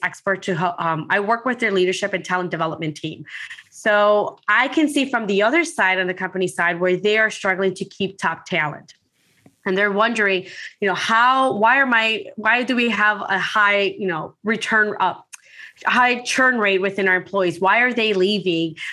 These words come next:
Like, what's happening?" And, you know, I work alongside with them to create these strategies. But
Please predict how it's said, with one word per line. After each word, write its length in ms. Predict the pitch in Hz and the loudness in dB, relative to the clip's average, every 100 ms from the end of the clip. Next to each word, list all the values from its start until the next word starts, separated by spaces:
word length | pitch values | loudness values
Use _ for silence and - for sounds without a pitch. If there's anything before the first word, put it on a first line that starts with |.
| - | -6
Like, 160 | 196 202 | -4 0
what's 320 | 262 269 - | 0 -2 -4
happening?" 720 | 196 202 208 196 180 180 180 - | 0 0 0 -2 0 0 -2 -2
And, 580 | 190 185 185 185 185 185 | -2 2 2 2 0 -2
you 100 | 208 | -2
know, 80 | - | 0
I 140 | 233 | 0
work 340 | 214 202 226 226 | 0 0 0 0
alongside 480 | 202 190 185 175 | 0 -2 -2 -2
with 160 | 185 190 | 0 -2
them 140 | 180 156 | -4 -6
to 80 | |
create 320 | 180 - 190 196 | -6 -4 -2 -2
these 140 | 175 | -6
strategies. 680 | - 170 185 262 214 175 170 | -4 -2 -2 -2 -2 -4 -2
But 240 | 185 180 | -2 -2